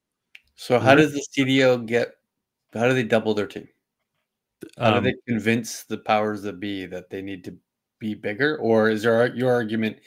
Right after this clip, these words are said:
Speaker 1: they shouldn't be bigger?
Speaker 2: W-,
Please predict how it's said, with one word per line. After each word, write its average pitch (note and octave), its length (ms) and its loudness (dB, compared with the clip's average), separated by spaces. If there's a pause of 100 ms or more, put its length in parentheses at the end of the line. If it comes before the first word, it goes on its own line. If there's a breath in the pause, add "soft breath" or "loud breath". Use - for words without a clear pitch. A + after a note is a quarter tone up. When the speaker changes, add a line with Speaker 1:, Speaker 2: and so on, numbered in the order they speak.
(280 soft breath)
Speaker 1:
they A2+ 120 4
shouldn't A2+ 380 0
be F#2 120 -10
bigger? - 340 -14 (960)
Speaker 2:
W-, - 180 -10